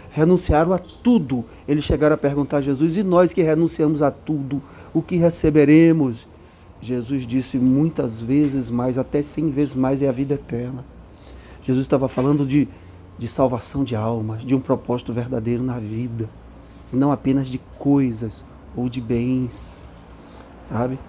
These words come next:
Eles tiveram que abandonar pai, mãe, casas,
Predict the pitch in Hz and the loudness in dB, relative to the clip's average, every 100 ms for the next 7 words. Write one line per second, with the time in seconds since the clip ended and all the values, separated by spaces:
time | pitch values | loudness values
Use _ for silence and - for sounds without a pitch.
0 | - - - 139 151 - 143 147 147 147 | -20 -16 0 2 4 0 0 2 2 0
1 | 143 135 131 127 - 135 135 147 135 123 | 2 2 2 0 0 2 4 4 2 0
2 | 120 139 131 117 - 139 139 131 113 113 | 0 0 -2 -4 0 4 6 4 -2 -10
3 | - | -14